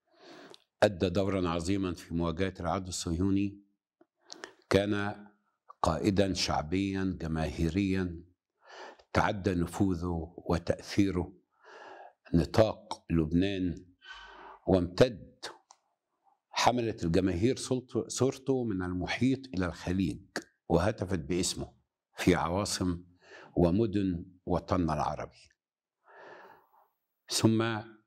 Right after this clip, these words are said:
هذا ال-، الرمز الجهادي النضالي العظيم يحيى السنوار، الذي ارتقى وهو في حالة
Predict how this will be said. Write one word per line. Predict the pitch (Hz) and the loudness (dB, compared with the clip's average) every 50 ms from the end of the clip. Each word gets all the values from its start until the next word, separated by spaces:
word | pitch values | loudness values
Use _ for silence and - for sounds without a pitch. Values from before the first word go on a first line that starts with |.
| _ _ _ _ _ _ _ _ _ _ _ _ _ _ _ _ _ _ _ _ | _ _ _ _ _ _ _ _ _ _ _ _ _ _ _ _ _ _ _ _
هذا | - - 107 113 107 110 107 101 | 0 2 4 4 4 2 0 0
ال-، | 98 95 87 87 87 87 87 85 - - - - _ _ _ _ - - - - - - - 92 | 0 0 0 0 0 -2 -4 -8 -10 -12 -18 -20 _ _ _ _ -20 -20 -20 -20 -18 -2 2 2
الرمز | 92 87 87 101 107 113 120 120 104 87 85 - - - - - _ _ _ _ _ _ _ _ _ _ - | 2 2 0 0 0 0 0 0 -2 -2 -4 -6 -6 -8 -10 -14 _ _ _ _ _ _ _ _ _ _ 0
الجهادي | 92 87 78 80 87 87 80 85 101 113 117 104 98 104 107 107 107 104 107 - - - | 0 0 0 2 2 2 2 2 2 2 0 0 0 0 0 0 0 -2 -2 -4 -4 -4
النضالي | 85 82 82 87 87 85 85 101 104 104 104 98 92 92 92 92 92 - - - | -2 0 0 0 0 0 0 -2 -2 -2 -2 -4 -6 -6 -6 -8 -10 -8 -6 -4
العظيم | 90 82 - - 90 85 85 104 110 95 80 71 - - - _ _ _ _ _ _ _ _ _ _ _ _ _ _ - - - - - - - - _ _ _ - _ _ _ - - | -2 0 0 0 -2 0 0 0 0 0 -2 -4 -8 -14 -20 _ _ _ _ _ _ _ _ _ _ _ _ _ _ -20 -20 -20 -20 -20 -20 -20 -20 _ _ _ -20 _ _ _ -6 2
يحيى | - 98 98 - - 101 90 | 4 4 4 4 2 0 -2
السنوار، | 87 - - 90 87 87 87 82 73 67 - - - - - _ _ _ _ _ _ _ _ _ _ _ _ _ - - - - - - - - _ _ _ - | 0 0 0 2 2 2 2 0 -2 -4 -6 -12 -16 -18 -20 _ _ _ _ _ _ _ _ _ _ _ _ _ -20 -20 -20 -20 -20 -20 -20 -20 _ _ _ 2
الذي | 87 98 104 104 107 | 2 2 2 2 0
ارتقى | 98 - - - 107 - - - 92 98 95 92 95 - _ _ _ _ _ _ _ _ _ _ _ - | 0 0 0 -2 -2 0 0 -2 -2 -2 -2 -4 -6 -10 _ _ _ _ _ _ _ _ _ _ _ -4
وهو | - - 76 82 80 | -4 -2 -2 -2 -4
في | - - 87 82 | -2 0 -2 0
حالة | - - 104 117 110 95 95 | 2 0 0 0 0 -4 -6